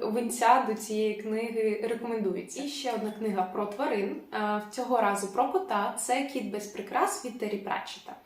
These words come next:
А, ця книга така євангелія від, е, імені кота. А, тут Пратчет описує, е, усі якісь звички котів. Якщо у вас є кіт, ви стовідсотково, е,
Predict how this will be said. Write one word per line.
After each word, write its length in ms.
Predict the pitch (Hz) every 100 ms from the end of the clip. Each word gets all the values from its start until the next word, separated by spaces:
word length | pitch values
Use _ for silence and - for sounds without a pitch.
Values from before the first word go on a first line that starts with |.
| - - - - - -
А, 300 | 226 214 208 202 202
ця 260 | - 294 349
книга 360 | - 254 285
така 300 | - 220 220
євангелія 840 | 208 220 247 240 208 214 202 196 196
від, 280 | 196 196 -
е, 520 | - 202 196 196 190 190
імені 360 | 233 208 196
кота. 520 | 190 285 277 185 - - - - - - -
А, 300 | 220 214 208
тут 480 | 202 285 330 - -
Пратчет 540 | 226 233 226 226 -
описує, 880 | 208 - 226 220 - 214 202 190 190 - - - - - 214
е, 380 | 196 190 185 185 - -
усі 380 | 247 - - 302
якісь 460 | 262 233 226 240
звички 500 | 277 302 285 - 277
котів. 500 | 277 254 262 - 247
Якщо 380 | 247 226 - 311
у 60 | 302
вас 340 | 247 247 -
є 80 | 214
кіт, 380 | - 349 381 220
ви 80 |
стовідсотково, 1300 | 214 - 285 359 339 294 277 - 247 311 330 311 285
е, 460 | 240 220 220 214